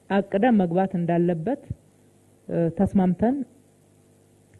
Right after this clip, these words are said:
ሁለተኛው ኮሪደር፣ እ፣ ክቡር ጠቅላይ ሚኒስትራችን ይህንን እንደ ኮሪደር እንድንይዘው፣ እነኚህ ሰዎች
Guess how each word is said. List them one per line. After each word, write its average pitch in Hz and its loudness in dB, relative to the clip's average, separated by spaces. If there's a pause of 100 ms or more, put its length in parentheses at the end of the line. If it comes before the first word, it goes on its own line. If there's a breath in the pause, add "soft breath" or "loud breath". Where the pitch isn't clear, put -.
(760)
ሁለተኛው 185 2
ኮሪደር፣ 180 2 (1400 soft breath)
እ፣ 180 2 (1500)
ክቡር 165 -2
ጠቅላይ 170 2
ሚኒስትራችን 170 0 (120)
ይህንን 185 6
እንደ 190 6
ኮሪደር 160 0 (220)
እንድንይዘው፣ 165 0 (260)
እነኚህ 165 -2
ሰዎች 180 2